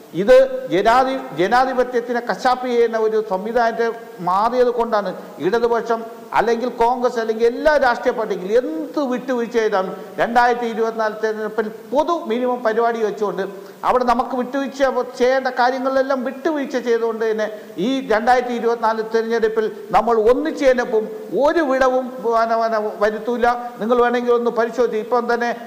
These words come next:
അടുത്ത മാസം ജൂലൈയിൽ നമ്മൾ ഷിംലയിൽ കൂടുമ്പോൾ തന്നെ നമ്മുടെ ഒരു പാർട്ടി പരിപാടി തന്നെ അത് കൂടും എന്നുള്ള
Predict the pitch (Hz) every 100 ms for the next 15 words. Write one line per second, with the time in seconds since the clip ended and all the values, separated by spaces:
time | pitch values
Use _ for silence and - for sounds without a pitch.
0 | - 190 220 247 233 226 247 226 240 247
1 | 247 247 254 254 254 254 208 233 254 226
2 | 254 254 269 262 254 254 247 254 254 254
3 | 254 247 240 247 240 254 254 247 254 254
4 | - - 254 302 294 269 247 240 - -
5 | - 202 247 240 247 247 269 277 254 214
6 | 220 262 254 247 226 -